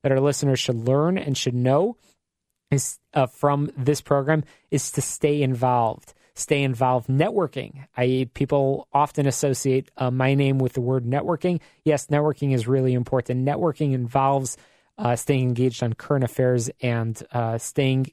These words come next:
connected with elected officials, making sure they know what you think. The only way you can complain, uh, privately and protest is if you have not tried to change, uh, the, the elected official or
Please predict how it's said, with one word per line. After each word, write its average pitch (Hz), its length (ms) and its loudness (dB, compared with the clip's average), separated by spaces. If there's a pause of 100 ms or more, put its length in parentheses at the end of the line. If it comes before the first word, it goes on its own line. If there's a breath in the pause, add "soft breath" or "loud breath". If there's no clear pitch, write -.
connected 127 420 -2
with 123 180 -2
elected 123 360 -4
officials, 123 380 -2
making 123 200 -2
sure 131 160 -4
they 113 140 -2
know 135 400 2 (340 soft breath)
what 135 200 0
you 120 180 -4
think. - 560 -2 (340 soft breath)
The 131 300 -2
only 185 300 2
way 156 160 2
you 151 160 0
can 123 220 -4
complain, 160 800 0 (800)
uh, 135 280 0 (260)
privately 151 580 2
and 120 140 -2
protest 151 720 -2 (260 soft breath)
is 131 180 0
if - 160 -6
you 131 80 2
have 120 140 -2
not 135 260 -2
tried 139 320 -2
to 123 100 -4
change, 123 920 -2 (160)
uh, 117 340 2 (220)
the, 135 240 0
the 123 140 2
elected 123 340 0
official - 520 -2
or 143 320 2